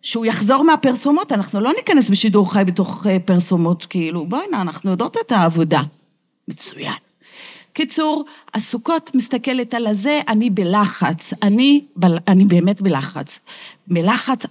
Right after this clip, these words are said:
מטורף, אני חייבת להצליח. מבחינתי, זה משימת חיי. אני רואה שהוא חוזר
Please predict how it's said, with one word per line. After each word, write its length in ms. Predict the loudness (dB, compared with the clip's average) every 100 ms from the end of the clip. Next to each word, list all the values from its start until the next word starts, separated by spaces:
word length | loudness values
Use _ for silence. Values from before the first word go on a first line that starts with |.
| 0
מטורף, 600 | 2 2 0 2 2 2
אני 140 | -2
חייבת 400 | 2 2 2 0
להצליח. 580 | 2 2 0 0 0 -2 -10 -6 0
מבחינתי, 640 | 2 2 0 2 0 -2
זה 220 | 0 2 2
משימת 720 | 4 2 2 2 2 2 0 -6 -12 -20 -18 -8 2
חיי. 680 | 4 6 6 4 4 2 -2 -8 _ _ 0
אני 180 | 2 4
רואה 400 | 2 2 4 2 -2 -6
שהוא 240 | -2 -2
חוזר 560 | 0 0 2 2 0